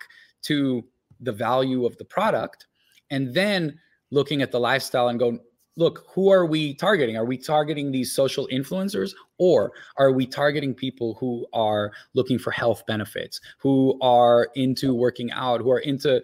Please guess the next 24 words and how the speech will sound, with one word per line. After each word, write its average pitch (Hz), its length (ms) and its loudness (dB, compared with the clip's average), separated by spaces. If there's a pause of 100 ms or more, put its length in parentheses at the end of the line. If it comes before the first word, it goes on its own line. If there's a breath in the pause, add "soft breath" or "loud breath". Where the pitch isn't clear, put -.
(160 loud breath)
looking 160 300 0
good 135 280 2
and 147 260 0
being 135 220 0
healthy, 117 420 -2
instead 135 380 2
of 110 200 0
just, 127 540 -2 (320 soft breath)
you 127 80 -4
know, 117 120 -2
who's 139 360 -4
trendy 120 480 -4
on 107 100 -6
social 113 360 -4
media 170 260 0
right 98 220 -2
now?" - 180 -10 (320 soft breath)
And 135 160 0
that's 175 240 2
gonna 165 160 -2
make 151 160 -2
a 135 60 -8
huge 175 560 -6
difference 135 560 -4